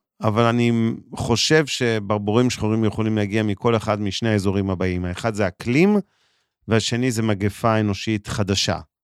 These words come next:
קורונה שתיים, או כן, משהו אחר לגמרי יכול להיות. נתחיל מאקלים. אנחנו כבר רואים, נכון, את הס-, מזג אוויר משוגע בהרבה מאוד מדינות, קיצים מטורללים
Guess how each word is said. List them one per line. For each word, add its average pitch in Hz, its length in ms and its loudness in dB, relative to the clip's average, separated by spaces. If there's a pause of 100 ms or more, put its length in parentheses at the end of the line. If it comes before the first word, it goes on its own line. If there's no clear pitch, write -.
(100)
קורונה 104 340 8
שתיים, 87 440 -4
או 80 340 -8
כן, 95 220 -6
משהו 95 280 0
אחר 101 160 -4
לגמרי 87 400 -6
יכול - 220 -20
להיות. - 200 -20 (800)
נתחיל 190 280 2
מאקלים. 156 500 2 (340)
אנחנו 107 220 -2
כבר 123 140 4
רואים, 120 460 8
נכון, 107 320 4
את 104 100 -2
הס-, 98 200 -4 (1400)
מזג 107 220 6
אוויר 104 200 6
משוגע 107 460 2
בהרבה 101 300 2
מאוד 101 160 4
מדינות, 101 680 2 (180)
קיצים 107 420 0
מטורללים 101 840 0